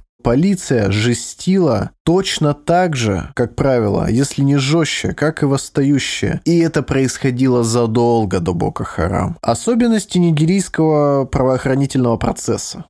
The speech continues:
Считается, что для лучшего понимания и эффективности следует как можно агрессивнее отвечать на насилие. Желательно ответным насилием.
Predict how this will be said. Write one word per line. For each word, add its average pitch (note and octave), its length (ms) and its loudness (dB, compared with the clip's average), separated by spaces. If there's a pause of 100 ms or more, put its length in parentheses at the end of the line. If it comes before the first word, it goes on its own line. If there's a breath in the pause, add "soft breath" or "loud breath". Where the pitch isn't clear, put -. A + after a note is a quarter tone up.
Считается, A#3 640 0
что D#3+ 540 0
для C3+ 260 2
лучшего G#3 400 0
понимания D#3 840 0 (120)
и C3+ 500 2 (240)
эффективности D#3+ 960 0
следует G3 640 0
как E3+ 240 -2
можно G3 540 2
агрессивнее E3 1040 -2
отвечать B2 840 -2
на B2 720 0
насилие. A#2+ 800 -2
Желательно E3+ 720 0
ответным G#2 640 -2
насилием. G#2 580 -2